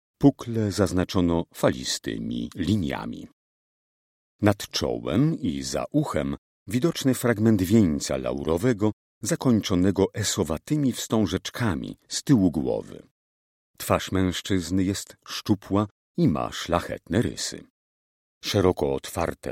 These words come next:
oko patrzy na wprost. Nos długi, prosty.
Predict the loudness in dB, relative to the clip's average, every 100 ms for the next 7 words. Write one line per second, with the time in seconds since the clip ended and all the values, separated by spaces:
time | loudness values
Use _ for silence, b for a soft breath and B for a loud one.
0 | -2 -2 -2 -6 -10 _ _ -8 -8 -8
1 | -12 -10 -12 -2 0 0 -6 -16 -20 _
2 | _ _ 0 0 0 -6 -14 -12 -2 -2
3 | 0 0 0 -2 -4 -4 -4 -8 -12 -14